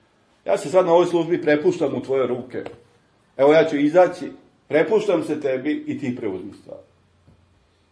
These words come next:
I najbolji će te biti onda. A, da vam kažem, ako, da, da ne bude da, da, da je to moja teorija, imate biblijski stih koji potkrepljuje ono, ovo što vam ja govorim večeras, kada vas budu,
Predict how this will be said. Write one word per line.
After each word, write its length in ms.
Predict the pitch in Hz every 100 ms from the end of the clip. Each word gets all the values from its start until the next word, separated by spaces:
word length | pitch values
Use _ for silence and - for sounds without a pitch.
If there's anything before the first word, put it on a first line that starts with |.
| _ _ _ -
I 60 |
najbolji 420 | 117 151 107 101
će 80 | -
te 120 | 98
biti 240 | - - -
onda. 260 | - _ _ _ _ _ _ 110 101 - - _ _ _ _ _ _ _ _ _ _ _ _ _ _ _ _ -
A, 300 | 104 110 120 -
da 180 | 151 131
vam 120 | 135
kažem, 280 | 151 156 156
ako, 240 | 131 151
da, 140 | 143 120
da 240 | 135 135
ne 160 | 139 147
bude 200 | 147 131
da, 180 | 147 - -
da, 120 | 143 131
da 120 | 139
je 100 | 123
to 120 | 151
moja 200 | 135 131
teorija, 300 | 170 208 185
imate 200 | 170 160
biblijski 400 | 156 170 165 156
stih 240 | 147 165
koji 160 | 156 139
potkrepljuje 640 | 131 123 139 139 147 151
ono, 200 | 113 117 117
ovo 260 | 110 113 117
što 140 | -
vam 140 | 113 113
ja 120 | 117
govorim 400 | 110 117 117 98
večeras, 400 | 101 131 147 160
kada 180 | 147 135
vas 180 | 110 123
budu, 460 | 147 135 98 98